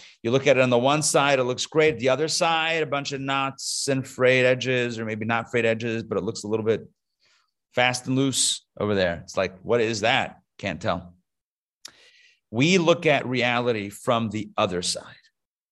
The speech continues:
God looks at it from the design side. We look at it from the other side. Doesn't always make sense to us. But is there a design? There's a design. Is there a purpose? Is there a meaning? There's a purpose and a meaning.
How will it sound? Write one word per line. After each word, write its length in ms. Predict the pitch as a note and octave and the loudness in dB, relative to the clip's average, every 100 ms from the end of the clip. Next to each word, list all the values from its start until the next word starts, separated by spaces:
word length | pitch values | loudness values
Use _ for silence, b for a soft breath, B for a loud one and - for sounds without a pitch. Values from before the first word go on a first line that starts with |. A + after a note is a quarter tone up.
| _ _ _ - | _ _ _ 2
God 300 | C3 D3+ D3 | 4 4 2
looks 200 | D3+ - | 0 2
at 180 | C#3+ | 2
it 360 | D3 D3 C#3 - _ _ - - _ _ _ _ _ _ _ - | 2 0 -2 -10 _ _ -20 -20 _ _ _ _ _ _ _ -8
from 120 | A#2+ | -6
the 80 | A#2 | -4
design 540 | A2+ A2+ C3 C3 B2 | -2 2 2 2 0
side. 340 | - F#2+ E2+ | -2 -4 -4
We 80 | G2 | -2
look 220 | C#3 D#3 | 2 4
at 140 | D#3+ E3 | 4 4
it 160 | D#3 | 2
from 200 | D#3+ D3+ | 2 0
the 160 | C#3 C#3 | 2 2
other 220 | C#3 C3 | 2 2
side. 420 | B2 G2+ E2+ D#2 | -2 -4 -6 -6
Doesn't 260 | B2+ C#3+ D#3 | 0 2 4
always 280 | D3 D3+ C3+ | 4 4 2
make 180 | C3+ B2+ | -2 -2
sense 300 | B2+ G#2+ - | -4 -4 -10
to 100 | - | -14
us. 240 | - - _ _ _ _ _ - | -14 -14 _ _ _ _ _ -2
But 120 | A2 | 2
is 180 | C#3 C3 | 2 4
there 80 | |
a 60 | C3 | 2
design? 720 | A2+ G#2 C3 D3 E3+ F3 F3 - _ _ - | 2 0 2 2 0 -4 -10 -18 _ _ -8
There's 160 | D3+ | -8
a 80 | F#2 | -8
design. 420 | D2+ F2+ F2+ - - _ _ _ - | -10 -8 -10 -12 -20 _ _ _ -6
Is 180 | A2+ | -2
there 120 | A#2 G#2 | 0 -2
a 40 | |
purpose? 420 | - D#3 D#3+ C#3 | 4 2 2 -8
Is 100 | A#2+ | -8
there 100 | A#2+ | -6
a 40 | A#2+ | -4
meaning? 300 | C#3+ E3+ D3 | -4 -4 -4
There's 180 | B2+ | -6
a 40 | B2 | -4
purpose 280 | D3 C3+ C3 | -4 -4 -8
and 80 | |
a 60 | G#2+ | -8
meaning. 260 | C#3 - | -8 -10